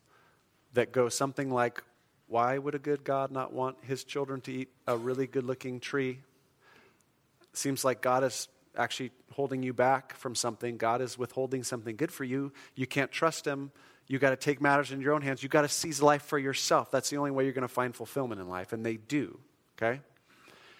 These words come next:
And I think at that, at, in that moment, the, the mind of the flesh, the mindset of the flesh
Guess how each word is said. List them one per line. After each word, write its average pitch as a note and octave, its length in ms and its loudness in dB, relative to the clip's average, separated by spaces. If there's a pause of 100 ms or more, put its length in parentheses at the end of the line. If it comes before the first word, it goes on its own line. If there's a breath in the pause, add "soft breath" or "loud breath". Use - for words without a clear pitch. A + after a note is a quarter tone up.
(160 soft breath)
And C3+ 100 2
I B2+ 60 4
think F3 300 2
at D#3 160 6
that, F3 200 8 (140)
at, D3+ 140 2 (360)
in G#3+ 220 8
that G#3+ 160 8
moment, F3+ 280 4
the, D3+ 120 6 (120)
the D3 120 2
mind F#3+ 480 8
of F3 100 6
the D#3 80 4
flesh, D3 420 6
the C#3+ 100 4
mindset E3 460 4
of E3 60 -2
the D3 100 -4
flesh D3+ 340 4